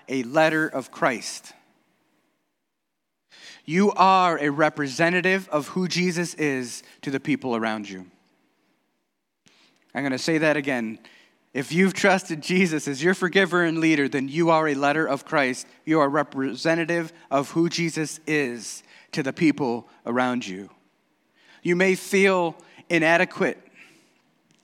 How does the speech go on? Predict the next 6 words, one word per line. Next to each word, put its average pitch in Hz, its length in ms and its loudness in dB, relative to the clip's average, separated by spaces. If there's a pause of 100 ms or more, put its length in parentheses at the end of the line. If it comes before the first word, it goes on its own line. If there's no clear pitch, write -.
(280)
to - 80 -6
serve 170 280 2
Jesus, 143 600 -4 (2250)
as 123 200 -6
do 120 120 -2
I. 139 320 -2